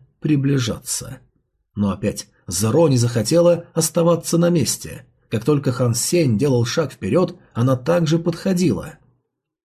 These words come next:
У юноши не было выбора, поэтому он принял то,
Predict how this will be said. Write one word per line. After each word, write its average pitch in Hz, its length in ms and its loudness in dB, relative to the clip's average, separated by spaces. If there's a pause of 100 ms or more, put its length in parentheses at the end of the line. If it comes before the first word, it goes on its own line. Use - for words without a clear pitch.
(640)
У 156 100 4
юноши 185 520 4
не 180 180 2
было 170 220 4
выбора, 127 520 0 (240)
поэтому 196 440 2
он 170 120 2
принял 170 300 2
то, 196 400 0